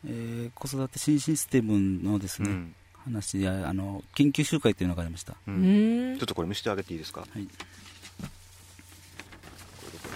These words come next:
Speaker 2: するか。映りますかね。
Speaker 1: これはあの、うん。
Speaker 3: 下のカメラ。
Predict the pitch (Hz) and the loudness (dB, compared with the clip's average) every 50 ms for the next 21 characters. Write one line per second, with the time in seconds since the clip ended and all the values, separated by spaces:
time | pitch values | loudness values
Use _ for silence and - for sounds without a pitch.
0 | - - - - - - - - - - - - - - - - - - - - | -10 -10 -10 -10 -10 -10 -10 -8 -8 -10 -10 -12 -18 -20 -20 -20 -20 -20 -18 -18
1 | - - - - - - - - - - - - - - - - - - - - | -20 -20 -20 -20 -20 -20 -20 -20 -20 -20 -20 -20 -20 -20 -20 -20 -20 -20 -20 -20
2 | - - 69 73 69 - - - - - - 65 64 - - - - - - - | -18 -16 -16 -16 -16 -16 -16 -16 -16 -16 -16 -16 -18 -18 -18 -18 -20 -20 -20 -20
3 | - - - - - - - - - - - - - - - - - - - - | -20 -20 -20 -20 -20 -20 -20 -20 -20 -20 -20 -20 -20 -20 -20 -20 -20 -20 -20 -20
4 | - - - - - - - - - - - - - - - - - - - - | -20 -20 -20 -20 -20 -20 -20 -20 -20 -20 -20 -20 -20 -20 -20 -20 -20 -20 -20 -20
5 | - - - - - _ - - - - - - - - - - - - - 156 | -20 -20 -20 -20 -20 _ -20 -20 -20 -20 -20 -20 -20 -20 -20 -20 -20 -10 -2 2
6 | 151 156 156 151 143 131 123 120 110 85 - - 127 131 104 90 - - - - | 4 6 8 8 8 8 6 4 2 0 -2 2 2 2 2 0 -6 -16 -20 -20
7 | - - - - - - - - - - - - - - 247 254 254 254 - - | -20 -20 -20 -20 -20 -20 -20 -20 -18 -14 -12 -10 -6 -4 -2 -2 -2 -2 -4 -4
8 | 233 208 180 160 - - - | -4 -2 -2 -2 -2 -6 -12